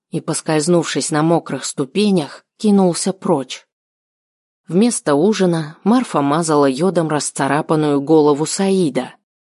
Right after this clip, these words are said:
Затем пришла Мария, дрожа от холода, и села у радиатора. Когда гость ушёл, Марфа подошла к окну и долго смотрела на дождь. Завтра придётся целый день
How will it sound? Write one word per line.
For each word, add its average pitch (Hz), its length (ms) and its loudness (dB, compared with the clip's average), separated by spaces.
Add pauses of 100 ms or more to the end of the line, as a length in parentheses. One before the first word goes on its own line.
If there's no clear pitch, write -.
(100)
Затем 233 420 0
пришла 233 420 2
Мария, 185 640 2 (100)
дрожа 175 460 2
от 165 100 -4
холода, 165 640 2 (300)
и 170 100 0
села 196 420 0
у 196 160 2
радиатора. 175 880 0 (640)
Когда 143 380 2
гость 139 380 -2
ушёл, 156 440 0 (300)
Марфа 156 400 -2
подошла 147 540 -2
к - 100 -6
окну 151 500 -4 (120)
и 185 100 0
долго 214 400 2
смотрела 147 680 -2
на 160 160 2
дождь. 160 540 -4 (600)
Завтра 185 520 -4
придётся 165 680 -4
целый 214 600 0
день 185 420 0